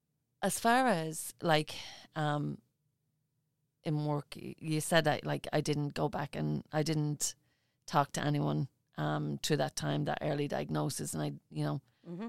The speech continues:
Speaker 1: I didn't find someone that suited me, and, and I left it at that.
Speaker 2: Yep.
Speaker 1: Um, you know, I think as a family, what you're doing, um,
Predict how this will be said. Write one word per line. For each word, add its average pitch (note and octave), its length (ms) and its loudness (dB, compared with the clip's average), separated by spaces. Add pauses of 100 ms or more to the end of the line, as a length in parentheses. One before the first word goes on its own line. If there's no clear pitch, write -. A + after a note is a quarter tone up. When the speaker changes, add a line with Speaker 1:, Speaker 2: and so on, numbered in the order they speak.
Speaker 1:
I D#3 80 -6
didn't D#3 200 2
find D3+ 260 4
someone C#3+ 200 0
that C#3+ 180 -2
suited C#3+ 240 2
me, D3+ 220 2
and, D3 280 -2
and D3 140 -2
I D3 80 0
left D3 260 0
it D3+ 60 2
at D3+ 180 -4
that. - 260 -4 (180)
Speaker 2:
Yep. F3 160 -6 (260)
Speaker 1:
Um, D3+ 480 2 (580)
you F3 80 0
know, E3 160 10
I E3 100 4
think G#3 360 4 (100)
as D#3 160 6
a D3+ 60 4
family, D3 600 4 (200)
what D3 180 0
you're D3+ 80 0
doing, D3+ 460 2 (360)
um, D3+ 440 -2